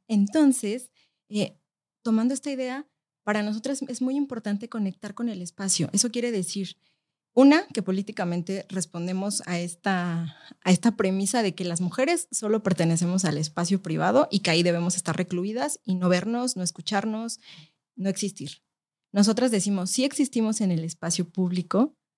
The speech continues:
entonces cuando yo camino por la calle, observo qué está pasando, veo quién está en la calle, cómo está vestido, qué hace, si lo que hace es normal o me parece que es un signo de alerta,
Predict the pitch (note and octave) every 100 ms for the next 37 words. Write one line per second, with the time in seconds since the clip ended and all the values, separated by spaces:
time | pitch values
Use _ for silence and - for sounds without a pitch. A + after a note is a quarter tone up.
0 | _ - G3 G3+ G3+ F#3+ - - _ -
1 | F#3 F3 D#3+ A#3 E4 C#4+ C4 B3+ G#3 F3+
2 | E3+ F3+ F3+ F#3+ _ _ _ _ _ G#3
3 | - A#3 C#4+ A#3+ - G3 F#3+ - D#3 F3+
4 | F3+ D#3+ - _ _ _ F3+ G#3+ G#3+ -
5 | C4 C4+ A3 F#3+ E3 E3+ F3 F#3 F3+ -
6 | C4 C4 G#3 F3+ E3 D#3 G#3+ G3+ F3+ F3+
7 | F#3 _ _ _ _ _ - A#3+ A3 A3+
8 | - G3 G3+ G3 - A3 G#3+ G#3 G#3+ A#3
9 | A#3 C#4+ C4 G#3+ G3+ - _ _ _ _
10 | G#3 F#3+ F#3+ G3 G#3 A3 _ G3 G#3 -
11 | - F#3+ - D#3+ F#3 G#3+ G3+ F3+ E3+ D#3+
12 | D#3+ F3+ F#3+ F#3 C#4 B3+ G#3 F#3 E3+ G#3
13 | A3 F#3+ F#3+